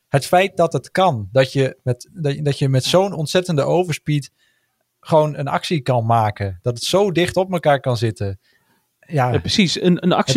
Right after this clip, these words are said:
Speaker 1: Het is
Speaker 2: kan maken
Speaker 1: echt
Speaker 2: en om vervolgens niet, niet, eh, honderd procent zeker eraan voorbij bent. Want dat vond ik ook heel mooi.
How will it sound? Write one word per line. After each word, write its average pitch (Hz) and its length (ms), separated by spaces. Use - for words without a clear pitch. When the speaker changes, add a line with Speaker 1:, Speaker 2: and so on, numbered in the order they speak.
Speaker 1:
Het 143 80
is 151 60
Speaker 2:
kan 127 60
maken 98 180
Speaker 1:
echt 131 160
Speaker 2:
en 147 140
om 165 80
vervolgens 160 560
niet, 175 260
niet, 170 300
eh, 139 340
honderd 165 340
procent - 280
zeker 151 320
eraan 131 200
voorbij 160 320
bent. 95 240
Want 120 160
dat 190 160
vond 180 160
ik 143 100
ook 196 140
heel 127 140
mooi. 92 260